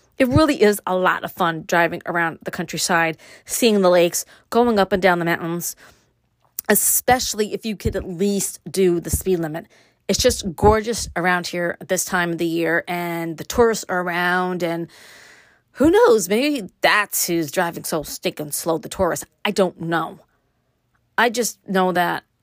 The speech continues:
I love driving in my car around the countryside in the Adirondacks, and I just don't appreciate it when people drive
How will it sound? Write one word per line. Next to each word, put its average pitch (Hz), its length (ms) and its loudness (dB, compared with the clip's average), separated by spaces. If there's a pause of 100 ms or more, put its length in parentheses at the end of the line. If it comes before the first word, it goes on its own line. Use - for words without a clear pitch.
(180)
I 180 400 2
love 180 480 2 (120)
driving 170 480 -4 (360)
in 170 120 0
my 196 140 2
car 175 460 0 (800)
around 185 200 4
the 196 80 -4
countryside 180 680 0 (140)
in 180 80 0
the - 140 0
Adirondacks, 180 920 0 (140)
and 170 640 -4
I 165 260 -2
just 165 300 -6
don't 175 260 -2
appreciate 262 480 -2
it 277 140 2 (260)
when 285 280 2
people 277 440 0 (280)
drive 262 340 2